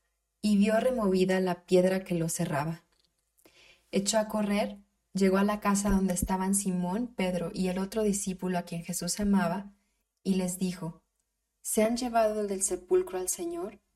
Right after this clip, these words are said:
y no sabemos dónde lo han puesto". Salieron Pedro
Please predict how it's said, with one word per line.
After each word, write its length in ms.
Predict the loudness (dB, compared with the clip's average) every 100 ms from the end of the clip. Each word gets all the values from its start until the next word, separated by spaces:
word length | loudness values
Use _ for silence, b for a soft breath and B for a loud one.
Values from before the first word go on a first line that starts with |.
| _
y 100 | -2
no 180 | 0 0
sabemos 560 | 0 0 0 -2 -4 -2
dónde 260 | -2 -2
lo 120 | -4 -6
han 120 | -8
puesto". 440 | -6 -2 -4 -6 -20 _ _ _ -20 b b b b b b b b
Salieron 500 | 0 2 2 0 -2
Pedro 460 | 0 2 0 -4